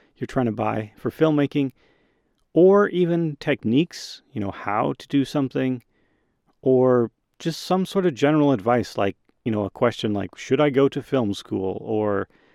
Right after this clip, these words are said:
you know, et cetera, how to make money in filmmaking, or whatever the topic you're searching for is. Let me tell you why you have to be very careful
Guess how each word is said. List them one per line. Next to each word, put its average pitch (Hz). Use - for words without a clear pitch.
you 107
know, 90
et 123
cetera, 101
how 104
to -
make 120
money 113
in 117
filmmaking, 104
or 117
whatever 160
the 151
topic 156
you're 117
searching 180
for 110
is. 110
Let 165
me 254
tell 180
you 160
why 110
you 156
have -
to 180
be 165
very 135
careful 113